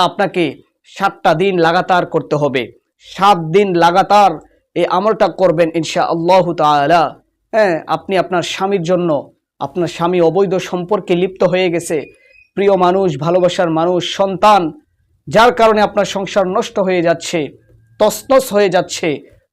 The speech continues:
ধূলিসাৎ হয়ে যাচ্ছে, এই লোকগুলোকে আপনার প্রতি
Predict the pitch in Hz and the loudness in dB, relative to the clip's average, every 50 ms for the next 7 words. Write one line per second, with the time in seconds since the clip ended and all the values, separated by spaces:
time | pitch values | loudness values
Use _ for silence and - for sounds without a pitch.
0 | - 135 139 185 208 233 247 - - - 254 240 254 185 175 185 196 190 170 180 | -10 -2 0 2 2 2 0 -2 -2 0 2 2 2 0 -2 -2 0 0 2 0
1 | 170 170 - - - 180 156 131 - - _ _ _ _ _ _ _ - 240 254 | 0 -2 -4 -6 -4 -4 -4 -4 -6 -12 _ _ _ _ _ _ _ 0 0 2
2 | 208 180 180 233 277 233 180 175 220 233 220 214 - - 202 180 175 151 147 - | 2 4 4 4 4 4 2 2 2 4 4 2 2 2 0 2 2 2 0 0
3 | - 233 202 170 - 202 180 - - 175 147 | -2 -2 -2 -2 -2 -2 -4 -4 -2 -4 -4